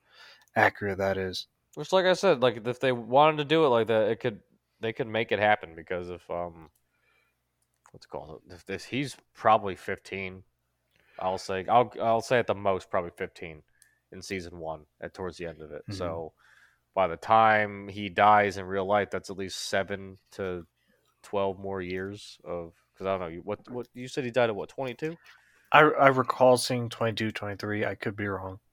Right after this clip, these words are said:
Speaker 2: So, yeah,
Speaker 1: I mean,
Speaker 2: that's,
Speaker 1: they, they
Speaker 2: that's
Speaker 1: could
Speaker 2: seven
Speaker 1: also
Speaker 2: to
Speaker 1: be
Speaker 2: eight
Speaker 1: wrong, too.
Speaker 2: years of,
Speaker 1: Yeah.
Speaker 2: um, of content that they could put out. So, I mean,
Speaker 1: Mm-hmm.
Speaker 2: but who knows what they're gonna do with it? Um, like I said, I,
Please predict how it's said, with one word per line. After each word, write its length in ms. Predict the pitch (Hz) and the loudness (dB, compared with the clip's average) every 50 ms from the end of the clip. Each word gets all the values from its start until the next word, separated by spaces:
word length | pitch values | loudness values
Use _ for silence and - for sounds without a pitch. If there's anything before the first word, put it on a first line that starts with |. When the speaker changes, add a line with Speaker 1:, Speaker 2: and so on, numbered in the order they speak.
| _ _ | _ _
Speaker 2:
So, 140 | - - 123 | -10 -6 -4
yeah, 80 | 101 87 | -2 0
Speaker 1:
I 20 | |
mean, 80 | 131 123 | 0 2
Speaker 2:
that's, 100 | 120 117 | 6 10
Speaker 1:
they, 160 | 127 135 139 | 10 10 10
they 60 | 117 - 147 131 | 8 6 8 8
Speaker 2:
that's 120 | 143 139 | 8 8
Speaker 1:
could 60 | - 113 | 8 6
Speaker 2:
seven 80 | 104 104 | 6 6
Speaker 1:
also 140 | 101 - | 6 6
Speaker 2:
to 60 | 147 135 | 4 4
Speaker 1:
be 60 | 151 | 2
Speaker 2:
eight 180 | - 143 139 - | 4 4 2 2
Speaker 1:
wrong, 80 | 92 | 0
too. 60 | 120 120 | -2 0
Speaker 2:
years 500 | 127 117 107 98 95 - - - - _ _ _ | 0 0 0 -2 -6 -8 -12 -16 -18 _ _ _
of, 260 | 101 104 101 101 95 92 | -4 -2 -2 -2 -4 -4
Speaker 1:
Yeah. 160 | 92 98 - - _ _ _ - | -6 -6 -8 -10 _ _ _ -6
Speaker 2:
um, 500 | 92 90 87 87 85 85 85 85 82 - _ _ _ _ _ _ _ _ _ _ _ _ _ _ _ _ _ _ _ _ _ - | -4 -4 -4 -4 -6 -8 -12 -18 -20 -20 _ _ _ _ _ _ _ _ _ _ _ _ _ _ _ _ _ _ _ _ _ -20
of 120 | - 101 | -18 -12
content 500 | - 107 98 104 98 95 - 87 80 - _ _ _ _ _ _ _ | -4 -2 -2 -2 -2 -4 -8 -10 -10 -10 _ _ _ _ _ _ _
that 80 | 92 - | -16 -14
they 100 | 80 80 | -14 -14
could 120 | - - - | -14 -16 -14
put 140 | - - - | -12 -12 -12
out. 200 | - - - - | -12 -12 -14 -18
So, 140 | - - - | -18 -16 -16
I 200 | - - - - | -16 -16 -14 -12
mean, 100 | - 95 | -12 -12
Speaker 1:
Mm-hmm. 160 | 95 92 92 98 _ _ _ _ _ _ _ _ _ _ _ _ _ _ _ _ _ _ _ _ _ _ _ _ _ _ _ - | -12 -14 -18 -20 _ _ _ _ _ _ _ _ _ _ _ _ _ _ _ _ _ _ _ _ _ _ _ _ _ _ _ -6
Speaker 2:
but 60 | 151 | -6
who 80 | 165 170 | -2 0
knows 200 | 175 170 160 147 | 2 0 2 0
what 80 | 151 147 | -2 -4
they're 100 | 147 127 | -4 -4
gonna 180 | 135 127 117 | -2 -4 -4
do 140 | 101 104 95 | -4 -4 -6
with 120 | 90 87 87 | -4 -6 -8
it? 140 | - - _ _ _ - | -8 -10 _ _ _ -6
Um, 400 | 95 98 95 95 90 90 92 - | -4 -4 -2 -4 -6 -8 -10 -4
like 140 | 104 113 110 | -2 0 0
I 40 | 110 | 0
said, 160 | 101 120 107 | 2 2 4
I, 140 | 101 101 | 4 4